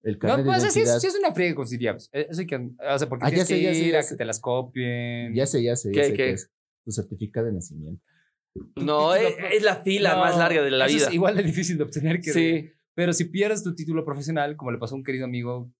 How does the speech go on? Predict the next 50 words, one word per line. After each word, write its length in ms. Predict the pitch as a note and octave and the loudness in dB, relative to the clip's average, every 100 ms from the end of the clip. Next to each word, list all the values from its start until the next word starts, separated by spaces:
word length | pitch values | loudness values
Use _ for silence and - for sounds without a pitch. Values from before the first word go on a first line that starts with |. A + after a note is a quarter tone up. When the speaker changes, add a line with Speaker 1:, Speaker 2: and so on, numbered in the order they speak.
| - | -8
Speaker 2:
hola, 200 | B2 B2 | -6 -6
Nico. 320 | B2 C3 - _ E3 | -8 -14 -16 _ -2
Speaker 3:
<laughs> 360 | - B3 A#3+ | 0 -2 0
Speaker 2:
Manda 420 | A3+ - A#3+ A#3+ A3+ | 2 4 2 2 2
esta 140 | F#3 | 0
evidencia, 300 | C#3 C#3+ C#3+ | -2 -2 -2
por 160 | B2+ A#2+ | -4 -2
favor. 260 | A#2+ D3 B3 - - _ - | -2 -2 -4 -14 -20 _ -4
Eh, 1500 | D#3+ D#3 D3+ D3 C#3+ C#3 C#3 C#3 C3+ C3 C3 B2+ B2+ B2 A#2+ | 0 2 2 2 0 -2 -4 -4 -6 -8 -10 -10 -12 -12 -10
no 100 | C3 | -6
es 140 | B2 C3+ | -6 -4
una 240 | B2+ G#2+ - | -6 -6 -6
friega 260 | B2+ B2+ B2 | -2 0 -2
sacar 200 | B2 A2+ | -6 -10
una 100 | A2 | -10
copia. 260 | - - _ C3+ | -14 -16 _ -10
Una 120 | C3+ | -6
Speaker 3:
No, 400 | D3+ F3+ E3 C#3 | 0 2 4 2
Speaker 1:
Sí. 160 | G2 C3+ | 2 2
Speaker 3:
si 140 | D3+ | 2
pierdes 300 | E3+ A3+ C4 | 4 4 4
tu 80 | D#3+ | 2
Speaker 2:
friega. 160 | C#3 F#3 | 2 4
Speaker 3:
carnet 140 | G3 | 4
de 40 | F#3+ | 2
identidad 340 | E3 C3+ D#3+ E3 | 0 2 0 2
también 720 | B2 B2 - - B2+ C#3 D3+ | 0 0 -8 -2 2 2 2
es 200 | A2+ E3 | -2 0
Speaker 1:
No, 120 | F#3 | 0
ya 160 | B3+ D#4+ | 4 4
no 120 | F4 | 4
es 100 | A3 | 0
tanto. 300 | A3+ A3 G3 | 2 0 0
El 60 | D#3 | 0
carnet 200 | G3+ C4 | 0 2
de 60 | G#3+ | 2
Speaker 2:
Geeks. 160 | - | 2
Speaker 1:
identidad 120 | G#3 G3+ | 0 2
es 120 | G3 | 0
mucho 220 | F#3+ F#3 | -2 -2
más 140 | D#3 - | -4 -2
práctico. 400 | C3 A#2 - - | -4 -4 -14 -2
Speaker 2:
Consejo. 720 | E3+ F3 - F3 - G2+ _ - | 0 4 4 2 -2 -12 _ 0
Speaker 3:
¿Qué? 320 | C#3+ A2+ - _ | 0 0 -8 _
Speaker 2:
Si 340 | - - E3+ F3 | 0 4 4 2
pierden 400 | F3 G3+ A3 E3+ | 0 0 0 -2
su 100 | D#3+ | -4
carnet 220 | C#3+ D3+ | -4 -2
de 80 | D#3 | -2
identidad, 580 | D3+ F3 F3 F3 F3 | -4 -2 2 2 0